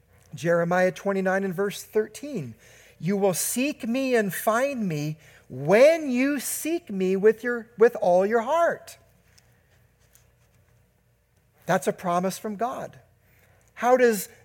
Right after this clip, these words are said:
Jeremiah twenty-nine thirteen fit in with Romans three and verse eleven? No one seeks God.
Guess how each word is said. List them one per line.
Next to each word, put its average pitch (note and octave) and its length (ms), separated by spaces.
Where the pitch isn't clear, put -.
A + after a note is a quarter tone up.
Jeremiah A#3 640
twenty-nine A#3 560
thirteen B3 840
fit G#3+ 420
in A3+ 320
with G3 200
Romans A3 560
three A#3 260
and A3 100
verse G#3 260
eleven? A3+ 460
No F3+ 400
one G3+ 580
seeks - 560
God. F3 440